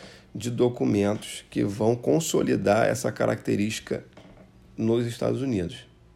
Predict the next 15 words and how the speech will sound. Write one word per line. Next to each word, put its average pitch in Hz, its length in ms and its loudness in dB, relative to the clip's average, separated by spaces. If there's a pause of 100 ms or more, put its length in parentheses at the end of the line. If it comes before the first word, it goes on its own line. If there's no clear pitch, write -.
(120)
né? 82 140 -4 (560)
Então, 117 180 2
um 135 220 2
dos 127 160 -2
mais 139 260 2
importantes 117 600 -2
aqui 107 320 0 (500)
é 107 100 -2
a 107 40 0
Declaração 120 580 0
de 117 120 0
Independência, 123 680 0
quatro 95 400 -2
de 101 140 -2
julho 110 500 0